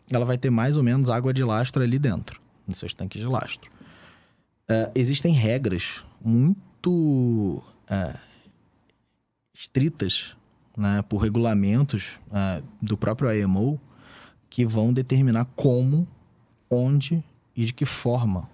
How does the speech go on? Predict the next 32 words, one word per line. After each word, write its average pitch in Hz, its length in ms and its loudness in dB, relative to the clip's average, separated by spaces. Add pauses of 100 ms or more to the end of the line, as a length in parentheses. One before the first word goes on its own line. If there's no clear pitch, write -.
você 104 220 -2
vai 101 80 0
fazer 98 220 -2
o 98 40 -2
descarte 110 560 -2
e - 20 -2
a - 40 -2
troca 98 300 -2
dessa 87 320 -4
água 85 160 -4
de 87 80 -8
lastro. - 400 -8 (340)
Porque - 160 -4
às 143 80 2
vezes, 151 200 2
vamos 165 180 2
supor, 107 260 -2
você 117 560 -2
pegou 117 240 0
uma 131 120 2
embarcação, 127 920 0
saiu 120 320 -2
lá 123 140 0
da 156 120 0
China, 92 440 -2 (420)
com - 140 -2
uma 104 120 2
água 110 360 0
de 113 180 -2
lastro 107 300 0
que 131 80 -2
você, 123 140 -2